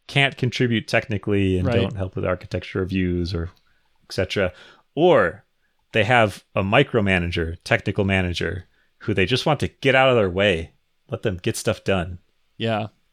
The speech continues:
Speaker 1: It's interesting that I just jumped to assuming that they're fed up with their manager.
Speaker 2: Yeah, I know. <laughs> What does that say? <laughs>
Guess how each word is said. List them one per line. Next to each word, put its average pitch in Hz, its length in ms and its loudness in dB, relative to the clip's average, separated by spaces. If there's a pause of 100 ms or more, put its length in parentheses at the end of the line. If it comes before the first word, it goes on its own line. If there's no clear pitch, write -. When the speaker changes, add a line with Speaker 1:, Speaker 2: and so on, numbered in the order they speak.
Speaker 1:
It's - 100 -6
interesting 113 380 -2
that 95 120 2
I 92 80 4
just 98 280 -8
jumped 98 320 -2
to - 120 -4
assuming 92 420 -2
that 87 140 -6
they're 90 120 -6
fed 90 200 -6
up - 140 -6
with 101 80 -10
their - 140 -8
manager. - 520 -8
Speaker 2:
Yeah, 151 200 0
I 151 120 -2
know. 214 180 4
<laughs> - 20 -4
What 226 140 6
does 190 80 2
that 214 160 4
say? - 220 2 (680)
<laughs> 349 40 -4